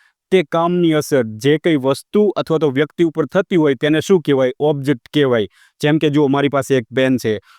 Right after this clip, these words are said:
તો હવે વિચારો, આ પેન હું તમને આપું છું, તો કેવું વાક્ય બને? "મેં મારી પેન તમને આપી." આવું વિચારો. તો હવે જુઓ,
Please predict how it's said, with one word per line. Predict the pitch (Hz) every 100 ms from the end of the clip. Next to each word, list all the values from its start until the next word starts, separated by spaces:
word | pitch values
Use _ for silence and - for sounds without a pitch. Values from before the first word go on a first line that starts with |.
| -
તો | 143
હવે | 156
વિચારો, | 139 180 185 131
આ | - 143
પેન | 160 175
હું | 160
તમને | 143 135 156 -
આપું | 156 156 135
છું, | 123 - 101 - _ -
તો | 135
કેવું | 208 240 185
વાક્ય | 160 147 151
બને? | 139 139 135 131 _ -
"મેં | 135 160 196 156 143
મારી | 131 127 139 165
પેન | 185 170 156
તમને | 123 127 131 190 -
આપી." | 143 147 - 107 92 _ _ _
આવું | 135 160 151
વિચારો. | 170 185 143 120 101 _ _
તો | -
હવે | 135 175
જુઓ, | 151 156 117